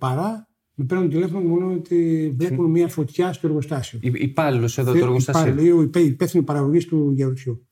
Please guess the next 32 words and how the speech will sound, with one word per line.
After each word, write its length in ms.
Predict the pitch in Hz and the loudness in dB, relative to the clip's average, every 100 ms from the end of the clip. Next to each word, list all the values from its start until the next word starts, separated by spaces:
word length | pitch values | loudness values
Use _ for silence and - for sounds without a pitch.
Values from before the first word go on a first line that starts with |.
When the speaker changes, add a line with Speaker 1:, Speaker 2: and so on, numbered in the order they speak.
| _ _ _ - | _ _ _ -2
Speaker 1:
Ε, 320 | 160 156 156 | 0 2 0
θεωρώ 420 | 147 175 175 214 | 0 2 4 4
ότι 140 | 208 190 | 4 4
είναι 100 | 185 | 2
κάτι 240 | 180 160 | 2 0
μικρό. 520 | 147 127 190 247 240 _ _ _ _ _ | 0 2 0 0 -4 _ _ _ _ _
Όταν 340 | 185 190 175 | -4 2 4
βγαίνω 220 | 135 180 | 6 4
από 80 | 170 | 4
το 80 | 147 | 0
σπίτι 460 | - - 156 147 135 | -4 -2 0 0 -2
και 120 | 131 | -4
στρίβω 360 | - 156 147 | 0 0 2
προς 180 | 123 120 | 0 -4
τα 100 | - | -2
εδώ, 280 | 113 139 220 | -2 0 0
γιατί 200 | 170 139 | 0 -2
κοντά 300 | 147 131 127 | -2 -2 -2
κάθομαι 320 | 117 120 135 | -4 -6 -6
στο 120 | 120 120 | -6 -8
εργοστάσιο, 560 | 117 - 185 208 202 - _ _ _ - | -8 -6 -6 -4 -4 -6 _ _ _ -2
βλέπω 320 | 165 190 196 | 0 2 0
πλέον 680 | - 170 190 185 180 180 180 | 2 0 2 2 2 0 2
ένα 180 | 175 | 2
μανιτάρι 560 | 170 165 151 147 170 147 | 2 2 2 0 -2 -2
από 160 | 123 107 | -4 -4
φλόγα, 520 | 135 165 196 202 - _ _ | -2 -2 -2 -6 -10 _ _
ένα 140 | 156 | -6
τεράστιο, 580 | - 117 147 127 202 202 - - _ _ _ _ | -4 -4 -2 -2 -2 -2 -4 -18 _ _ _ _
πυρηνικό 520 | 160 151 147 131 170 | 4 6 4 4 2
θα 120 | 123 | 4
έλεγα, 440 | 156 196 214 208 | 2 2 2 -2